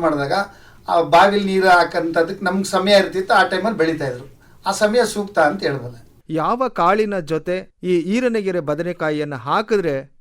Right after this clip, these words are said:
Speaker 2: ಹೆಚ್ಚು ರುಚಿಯಾಗಿರುತ್ತೆ?
Speaker 1: ಸಾಮಾನ್ಯವಾಗಿ ಕಡಲೆಕಾಳು, ಅವರೆಕಾಳು, ತಣ್ಣಿಕಾಳು, ಆಮೇಲೆ ಈ ಅಕ್ಕಿ ರೊಟ್ಟಿ, ಎಣ್ಗಾಯಿ ಗೊಜ್ಜು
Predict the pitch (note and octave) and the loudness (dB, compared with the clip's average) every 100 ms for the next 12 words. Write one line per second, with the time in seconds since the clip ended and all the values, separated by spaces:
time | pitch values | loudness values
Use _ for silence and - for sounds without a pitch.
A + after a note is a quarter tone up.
0 | - _ B3 C4+ - E3 C#3 D#3 E3+ E3 | -20 _ -2 -2 -4 -2 -2 -2 -2 0
1 | C3+ B2 A#2 A2+ - A#2+ - - D3 D3 | -2 -2 -6 -8 -8 -10 -10 -12 -8 0
2 | E3 E3+ E3+ D#3+ E3 D#3+ D3 D3+ D#3 D#3 | 2 4 4 4 0 0 0 4 4 4
3 | D3 D#3 D3 - - C#3+ C#3 D#3+ D#3 D3 | 4 2 -2 -6 -8 -4 0 0 2 0
4 | D3 C#3+ D3 C#3+ D3+ D3 C#3 C#3 C#3 - | 0 -2 -4 -4 -4 -2 -2 -2 -4 -8
5 | - - _ _ C#3+ C#3+ D3 D3 C#3+ C#3 | -20 -20 _ _ -2 2 2 2 -2 -6
6 | - C#3+ C#3 C3+ F#3 F#3 E3+ - E3 D3 | -8 -2 -2 -2 -2 0 0 0 2 2
7 | D#3 D#3 C#3+ C#3 C3 | 4 2 0 -6 -8